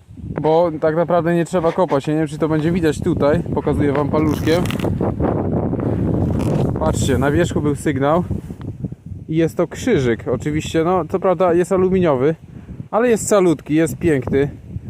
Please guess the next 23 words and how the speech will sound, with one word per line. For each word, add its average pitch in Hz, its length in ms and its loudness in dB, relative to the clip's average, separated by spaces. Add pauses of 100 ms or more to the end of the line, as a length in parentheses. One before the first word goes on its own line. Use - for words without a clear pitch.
(1300)
Krzyżyk 147 340 0
ca-, 156 220 0
w - 180 -4
pięknej 147 320 0
krasie, 147 420 2
zobaczcie. 135 540 0 (720)
Piękny 170 420 0
jest, 180 460 0 (1120)
aluminiowy, 160 800 4
ale 165 220 4
ma, 160 260 2
wiecie 160 240 0
co, 170 160 2
jest 156 180 2
zapisywany 160 560 0
cyrylicą, 160 640 0
czyli 139 260 -2
to 143 120 2
jest 143 180 0
jakaś 151 280 -2
taka 151 240 0
Rosja 175 260 2
carska. 185 300 0